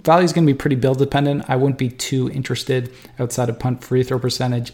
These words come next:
and punt points or punt threes. I think even in the punt free throw percentage build, he's gonna be low upside. So in twelve team leagues, I'm probably not running to grab him, but in fourteen team leagues, he should probably be owned.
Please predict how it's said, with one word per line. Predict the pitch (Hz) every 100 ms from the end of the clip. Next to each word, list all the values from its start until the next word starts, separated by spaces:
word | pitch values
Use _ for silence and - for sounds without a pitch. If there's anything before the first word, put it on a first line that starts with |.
| -
and | 131 131 123
punt | 131 127
points | - 131 123
or | 143
punt | 135 131 123
threes. | 135 135 135
I | 135
think | 127 131
even | 127 127
in | 127 127
the |
punt | 120 127 -
free | 131
throw | 131
percentage | 131 127 127 120
build, | 127 127 120 - - -
he's | - 120 113
gonna | 131 123
be | 117 - 123 120 117 - -
low | 131 127 123 123
upside. | 131 127 - - 135 131 127 123 - - -
So | - - 143
in | 135
twelve | - 170 165
team | 160 143
leagues, | 135 135 117 120 -
I'm | 135 135
probably | 123 - 131 131 127
not | 123 123 117
running | 123 120
to | 117
grab | 120 113 117
him, | 120 117
but | 110 120
in | 120
fourteen | - 135 - 123
team | 120
leagues, | 113 113 110
he | 117
should | 117
probably | 113 113 110
be | 107 117 107 110 - -
owned. | 147 131 131